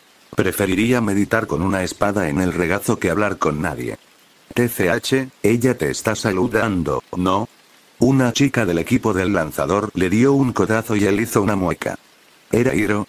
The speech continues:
miembro del clan Yari, uno de los cuatro grandes clanes. Su enfoque principal estaba en las técnicas de lanza.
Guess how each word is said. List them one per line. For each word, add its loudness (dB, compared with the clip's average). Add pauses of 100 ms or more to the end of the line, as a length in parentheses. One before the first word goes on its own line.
miembro 0
del -2
clan 0
Yari, 2
uno 2
de -2
los -2
cuatro 0
grandes 0
clanes. -4 (500)
Su 0
enfoque -2
principal 0
estaba -2
en -2
las -2
técnicas 0
de 0
lanza. -4